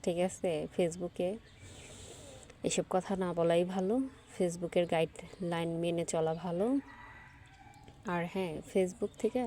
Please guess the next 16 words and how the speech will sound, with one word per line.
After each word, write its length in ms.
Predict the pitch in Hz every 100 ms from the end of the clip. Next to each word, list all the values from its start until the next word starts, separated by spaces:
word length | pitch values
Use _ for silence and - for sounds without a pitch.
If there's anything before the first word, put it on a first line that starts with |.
| 208 -
এত 240 | 180 -
টাকা 320 | 240 247 226 214
কামাইছি, 440 | 202 190 190 180
রাখার 340 | 170 165 196
এখন 280 | 190 185 190
জায়গাই 400 | 170 165 175 170
পাচ্ছি 360 | 175 160 - 156
না। 160 | - - - - - - - - - - 180
যারা 300 | 175 165 170
দেখবেন 840 | 170 - - - - 196 254 233
আর 80 | 180
জ্বলবেন, 560 | - 185 170 180 240 302 - -
অবশ্যই 440 | 175 180 - 214 208
বলবেন, 400 | 190 170 175 240 302 - - - - - - - - - -
Facebook-এর 440 | 175 170 156 170 -
টাকা 240 | 170 170